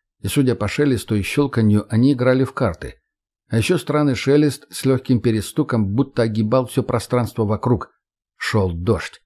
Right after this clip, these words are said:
Я так давно не слышал этого звука, что сперва решил, будто это проделки зова или отложенный эффект от сотрясения мозга.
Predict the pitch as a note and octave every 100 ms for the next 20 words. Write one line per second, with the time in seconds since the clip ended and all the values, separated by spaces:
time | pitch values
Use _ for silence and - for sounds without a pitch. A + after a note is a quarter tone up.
0 | _ _ _ _ _ - B2 E3 E3 D3+
1 | D3 C#3+ D3 B2+ G#2 C#3 C3+ B2 B2 A#2
2 | A2 F#2+ B2+ D#3 G#2+ - - - - C#3
3 | A#2+ - B2+ B2+ A#2 A2 - D#3 G#2 -
4 | _ A2+ B2 C#3 C3+ C#3 B2+ A#2+ C3 C#3
5 | C3 G#2+ F#2 E3 C#3+ G2+ - _ _ A#2
6 | A#2 G#2+ C#3 A#2 A#2 A2+ G2+ C3 C3 -
7 | A#2+ - A2 A2 - B2 B2+ C3+ D3 F#2
8 | E2 -